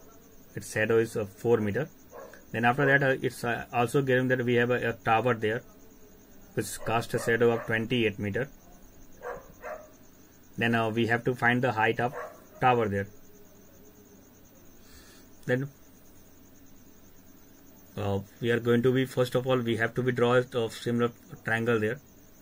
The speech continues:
We are going to be solve it by, uh, similarity criteria. We have to draw, uh, just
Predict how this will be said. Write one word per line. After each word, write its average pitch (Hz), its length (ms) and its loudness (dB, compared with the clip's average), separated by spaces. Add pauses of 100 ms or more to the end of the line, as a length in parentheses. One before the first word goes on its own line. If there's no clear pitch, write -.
(480)
We 107 220 -2
are 107 120 0
going 113 240 0
to 123 120 2
be 123 120 2
solve 120 300 0
it 117 220 -2
by, 113 220 0 (160)
uh, 113 200 -4 (280)
similarity 113 460 0
criteria. 110 400 0
We 110 140 -4
have 107 160 -4
to 120 100 -2
draw, 117 240 -2 (140)
uh, 113 120 -6
just 113 340 -6